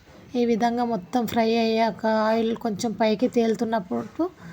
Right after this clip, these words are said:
మనం చూసి కొన్ని ఒక వాటర్ పోసుకున్-, అంటే మనం వాటర్ ఎక్కువ చూసి పోస్-, వేసుకోవాలండి. కొన్ని ఒక హాఫ్ గ్లాస్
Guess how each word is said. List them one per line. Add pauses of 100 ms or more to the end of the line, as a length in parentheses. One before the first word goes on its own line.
(440)
మనం
చూసి
కొన్ని (220)
ఒక (300)
వాటర్
పోసుకున్-,
అంటే
మనం
వాటర్
ఎక్కువ (120)
చూసి
పోస్-, (460)
వేసుకోవాలండి. (4000)
కొన్ని
ఒక
హాఫ్
గ్లాస్